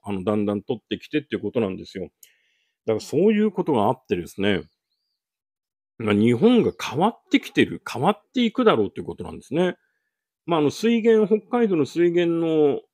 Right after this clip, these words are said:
土地、または山、山ごと買ってますからね。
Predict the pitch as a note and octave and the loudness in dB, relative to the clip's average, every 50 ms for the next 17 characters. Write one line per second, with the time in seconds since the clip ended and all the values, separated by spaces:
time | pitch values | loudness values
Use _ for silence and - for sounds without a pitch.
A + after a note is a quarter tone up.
0 | _ _ _ - C#3 C3 - - D3+ D3 C3+ - - B2+ C#3 C#3+ - D#3 C3 A2 | _ _ _ -6 -6 -6 -2 0 0 0 0 0 0 -2 -2 0 2 2 2 4
1 | G#2 G#2+ A2+ B2 C3 C#3 D3 C3+ - - _ _ B2+ C#3+ D#3 F#3 G3+ G3 F#3 - | 4 4 2 4 2 0 0 -2 -4 -8 _ _ 0 0 2 2 -2 -2 -4 -4
2 | - F3+ - _ - - - _ _ _ D#3 C#3+ C#3+ C3+ - - F#2 - F2 G2 | -6 -6 -6 _ -16 -16 -16 _ _ _ 4 4 4 2 2 -6 -6 -4 0 0
3 | A#2 A2+ - | 2 0 0